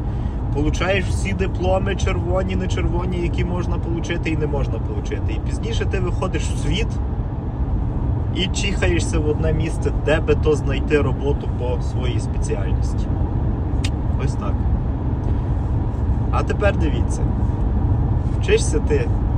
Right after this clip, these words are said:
до дев'ятого класу, йдеш в ту, коротше, бурсу, чи в ту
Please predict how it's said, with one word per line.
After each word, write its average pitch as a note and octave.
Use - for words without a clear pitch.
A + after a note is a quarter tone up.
до G#3+
дев'ятого D3
класу, A#2
йдеш F#3
в -
ту, -
коротше, D3
бурсу, -
чи B2+
в -
ту G#3